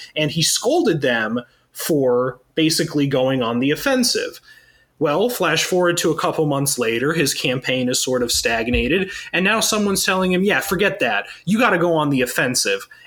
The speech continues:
And so the guy who preaches civility and talking to each other is now the first person to be on the debate stage, uh,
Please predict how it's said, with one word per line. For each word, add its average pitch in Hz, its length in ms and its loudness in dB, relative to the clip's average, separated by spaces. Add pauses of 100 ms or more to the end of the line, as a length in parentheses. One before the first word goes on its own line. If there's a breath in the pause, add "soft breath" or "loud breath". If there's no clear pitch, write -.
And 170 160 0
so 160 400 2
the 151 260 0
guy 185 380 2
who 180 500 0
preaches 165 1000 0 (140)
civility 151 800 2
and 131 140 -2
talking 170 400 0
to 156 200 0
each 127 220 0
other 123 380 0 (260 loud breath)
is 156 220 0
now 160 540 2
the 147 120 -2
first - 500 -2
person 208 300 0
to 156 60 0
be 160 120 0
on 151 120 2
the 147 80 -2
debate 156 340 0
stage, 127 500 0 (680 loud breath)
uh, 127 380 0